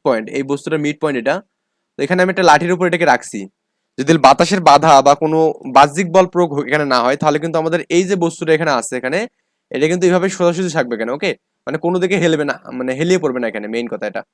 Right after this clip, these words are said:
মানে যদি এরকম লাঠি দিয়ে আমি এভাবে যদি খাড়া করে দেই, তাহলে আমাদের দেখা যাবে এই বস্তুটা এদিকেও পড়ে যাবে না, এদিকেও পড়বে না এখানে, ওকে?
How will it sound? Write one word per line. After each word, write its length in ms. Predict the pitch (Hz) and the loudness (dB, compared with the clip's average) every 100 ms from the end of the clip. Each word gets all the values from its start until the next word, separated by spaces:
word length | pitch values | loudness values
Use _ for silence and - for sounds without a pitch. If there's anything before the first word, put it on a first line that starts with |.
| _ _ _ _ _ _ _ | _ _ _ _ _ _ _
মানে 220 | 131 143 | -4 -2
যদি 280 | 143 156 175 | -4 0 2
এরকম 320 | 175 196 190 | 2 0 -2
লাঠি 300 | 156 147 147 | 2 2 2
দিয়ে 140 | 180 190 | -2 0
আমি 160 | 185 | 0
এভাবে 200 | 165 180 | 0 0
যদি 120 | 185 | -2
খাড়া 220 | 196 160 160 | -2 0 0
করে 180 | 175 | -2
দেই, 180 | 151 165 | -2 -4
তাহলে 180 | 190 160 | -2 -2
আমাদের 220 | 147 156 | -2 -4
দেখা 180 | 151 151 | -4 -2
যাবে 200 | 165 156 | -4 -2
এই 60 | 156 | -4
বস্তুটা 320 | 151 151 165 | -6 -6 -6
এদিকেও 420 | 147 147 165 190 | -4 -4 -2 -2
পড়ে 200 | 175 185 | -2 0
যাবে 180 | 180 196 | 0 0
না, 60 | |
এদিকেও 300 | 214 156 160 | -4 -2 -4
পড়বে 220 | 151 131 117 | -4 -4 -4
না 80 | |
এখানে, 180 | 113 113 | -8 -6
ওকে? 240 | 127 180 | -6 -8